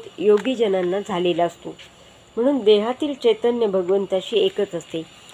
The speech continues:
म्हणून अशा योग्यांना जन्म मरणाचं कधीही दुःख होत नाही. त्यांना माहीत असतं या घटातलं आकाश तेच आकाश आहे, म्हणून देह पडत असताना यांना कधीही दुःख होत नाही.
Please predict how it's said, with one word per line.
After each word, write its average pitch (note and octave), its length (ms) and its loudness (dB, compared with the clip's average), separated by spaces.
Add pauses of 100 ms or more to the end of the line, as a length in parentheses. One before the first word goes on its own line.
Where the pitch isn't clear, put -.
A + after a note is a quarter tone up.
(120)
म्हणून A#3+ 260 0
अशा G3+ 220 0
योग्यांना F3 540 0 (380)
जन्म A3 300 2
मरणाचं F3 540 -2 (100)
कधीही A#3 340 -2
दुःख F#3+ 320 -6
होत F#3 180 2 (100)
नाही. E3 180 -8 (420)
त्यांना G#3+ 240 0
माहीत G#3 260 0
असतं F#3 280 0 (380)
या A3+ 180 2
घटातलं A3+ 480 0
आकाश A3+ 380 0 (340)
तेच C#4 200 2
आकाश G#3 380 2
आहे, F#3 100 0
म्हणून G#3 320 -2
देह G#3 280 4
पडत A#3+ 360 0
असताना A3 420 -2
यांना G#3 280 0
कधीही A3 440 -4
दुःख G#3 320 -6
होत A3+ 260 0
नाही. F3 260 -4